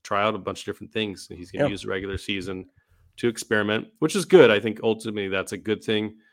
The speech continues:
Speaker 1: Uh, I just think in this particular stretch against lots of quality teams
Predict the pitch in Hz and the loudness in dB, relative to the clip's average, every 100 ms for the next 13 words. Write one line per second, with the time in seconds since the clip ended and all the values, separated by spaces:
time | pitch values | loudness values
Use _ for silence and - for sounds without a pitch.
0 | - _ _ - 92 95 98 98 104 110 | -20 _ _ -8 -4 -2 -4 -8 -6 -6
1 | 101 - 104 98 - - 92 110 104 92 | -6 -6 -4 -4 -6 -10 -8 -8 -8 -8
2 | - - 107 101 92 - - 107 90 98 | -10 -6 0 0 -2 -8 -10 -14 -8 -6
3 | 90 - 98 101 - 107 - 101 95 90 | -8 -4 -2 -2 -8 -10 -2 0 -2 -6
4 | - 110 107 104 101 - | -8 -2 -2 -2 -6 -12